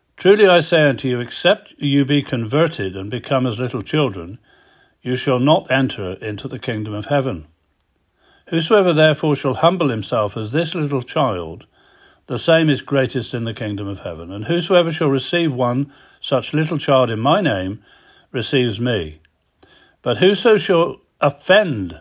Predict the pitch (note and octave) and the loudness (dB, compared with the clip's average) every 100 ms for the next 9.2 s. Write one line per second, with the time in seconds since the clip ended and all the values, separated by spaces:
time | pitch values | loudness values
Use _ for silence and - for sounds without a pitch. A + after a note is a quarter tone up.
0 | _ _ G2+ G2 F#2+ F2 E2 E2+ F#2+ F2 | _ _ -8 -6 -6 -8 -10 -12 -10 -12
1 | F2 A2+ - - - G#2 - G2+ G2 F#2 | -12 -14 -16 -18 -16 -16 -10 -6 -6 -6
2 | F2+ F2+ F2 B2+ _ _ _ _ _ - | -8 -12 -16 -20 _ _ _ _ _ -6
3 | B2 C3+ D#3 F#3+ G3+ D#3+ B2 B2+ F#2+ G2+ | -2 2 4 4 2 0 0 0 -2 -4
4 | A#2+ B2 B2 D3+ F3 - G2+ E2+ E2+ - | -4 -2 2 4 2 0 -8 -8 -10 -20
5 | _ _ _ _ A#2+ A#2 D#3+ C#3 B2+ C#3 | _ _ _ _ -2 2 2 2 2 2
6 | B2 G#2 G#2 C3+ E2+ - - _ _ _ | 2 -4 -2 0 -2 -8 -20 _ _ _
7 | _ _ A#2 A#2 A#2 B2+ A#2 G#2+ B2+ B2 | _ _ -4 -2 -2 -2 -4 0 2 2
8 | A2 G#2 G#2 G#2 A2 - A2 G2+ G2 A#2 | 0 -4 -6 -4 -4 -6 -12 -12 -10 -10
9 | F2+ D#2+ | -10 -14